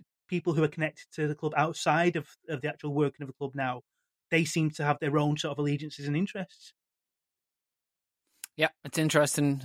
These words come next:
Speaker 2: I suppose the one beacon there is, is Arteta. Does seem to be
Speaker 1: Yeah.
Speaker 2: a man that can take the club forward.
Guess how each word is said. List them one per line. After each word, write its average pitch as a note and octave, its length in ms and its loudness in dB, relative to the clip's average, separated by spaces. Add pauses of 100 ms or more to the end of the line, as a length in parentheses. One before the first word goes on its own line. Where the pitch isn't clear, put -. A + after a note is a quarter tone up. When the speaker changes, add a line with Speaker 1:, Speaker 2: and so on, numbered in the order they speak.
Speaker 2:
I C3 40 -4
suppose C3 320 0
the C3+ 60 -4
one C3+ 200 2
beacon B2+ 320 0
there A#2+ 240 4
is, A2+ 360 0
is A2+ 220 -4
Arteta. A2+ 600 -4
Does A2+ 160 -8
seem G#2+ 160 -4
to - 80 -16
be G2+ 380 -6 (480)
Speaker 1:
Yeah. C#3 340 4
Speaker 2:
a A#2 40 0
man A2 240 0
that G2+ 140 -6
can A2 380 -2
take B2 200 2
the A#2 100 -8
club A2+ 240 -2
forward. A2 540 2